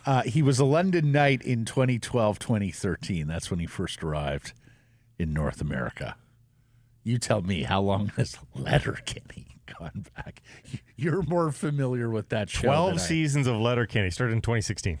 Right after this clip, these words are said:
Speaker 1: Ah. So he was a full Olympic cycle here in Vanc-, or here in Canada before Letterkenny.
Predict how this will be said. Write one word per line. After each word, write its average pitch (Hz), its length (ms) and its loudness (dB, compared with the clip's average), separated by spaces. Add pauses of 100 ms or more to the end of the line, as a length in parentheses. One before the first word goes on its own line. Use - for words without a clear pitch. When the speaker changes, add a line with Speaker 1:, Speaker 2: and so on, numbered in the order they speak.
Speaker 1:
Ah. 135 280 0 (1900)
So - 200 -6
he 262 160 0
was - 480 -2
a 120 80 -8
full 165 240 0
Olympic 120 380 -2
cycle 107 520 -2 (1300)
here 156 340 4
in 117 140 2
Vanc-, 120 380 0
or 107 140 -2
here 147 280 4
in 110 160 2
Canada 131 460 4
before 135 760 2 (340)
Letterkenny. 90 600 -6